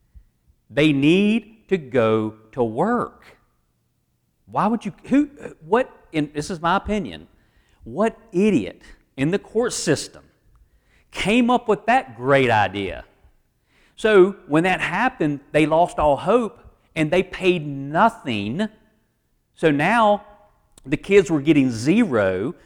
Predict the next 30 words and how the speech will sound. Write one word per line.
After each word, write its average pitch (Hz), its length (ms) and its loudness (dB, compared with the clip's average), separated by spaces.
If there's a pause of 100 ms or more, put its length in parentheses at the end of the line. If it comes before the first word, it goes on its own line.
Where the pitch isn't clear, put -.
the, 117 220 -2 (100)
the 127 180 2
ex-wife 165 460 -4
was 143 160 0
getting 156 280 2
zero 113 840 0 (480)
because 151 360 0
of 123 140 -4
that 151 280 0
law 131 560 2 (340)
of - 140 -4
punishment. 156 540 -4 (1200)
So 160 320 2
they 160 200 -4
took - 460 -6
the 135 80 -2
millstone 185 580 0
away, 104 480 -6 (640)
the - 80 0
way, 190 720 0
the, 151 140 0
the 135 160 -6
way 190 280 0
he 208 240 -4
had 165 600 -4
to - 180 -4
actually 147 340 -4
go 131 180 0
to 143 60 -2
work 120 380 -2